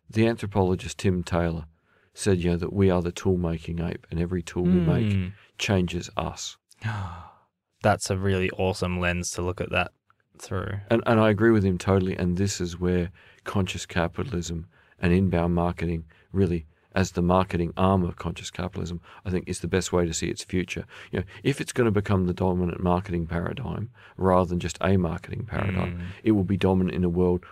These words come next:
Speaker 1: where conscious capitalism becomes dominant. And in that world, what you buy says a lot about you, your community, the people you care about, how you feel about the environment, how you feel about resources, how you feel about the future.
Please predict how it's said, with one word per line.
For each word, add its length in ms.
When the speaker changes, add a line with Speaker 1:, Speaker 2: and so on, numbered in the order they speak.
Speaker 1:
where 120
conscious 380
capitalism 600
becomes 360
dominant. 380
And 100
in 120
that 240
world, 560
what 220
you 120
buy 480
says 260
a 60
lot 180
about 300
you, 420
your 180
community, 520
the 100
people 280
you 120
care 280
about, 280
how 120
you 120
feel 220
about 220
the 80
environment, 480
how 80
you 80
feel 200
about 300
resources, 800
how 120
you 120
feel 220
about 240
the 80
future. 400